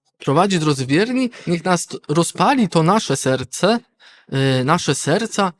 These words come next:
do tej właśnie miłości serca Pana Jezusa, abyśmy rzeczywiście te dziewięć piątków zdobyli,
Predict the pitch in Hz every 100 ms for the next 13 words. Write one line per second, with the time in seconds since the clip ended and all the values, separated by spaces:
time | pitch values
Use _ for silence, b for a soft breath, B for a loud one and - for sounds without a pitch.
0 | _ 160 165 160 151 151 139 139 202 214
1 | - 120 - - - 156 - 135 117 _
2 | - 127 127 127 123 - 214 - B B
3 | 139 143 - 139 135 - 123 202 - 226
4 | - 160 131 131 - 120 127 - 120 -
5 | _ b b b - 123 131 123 139 262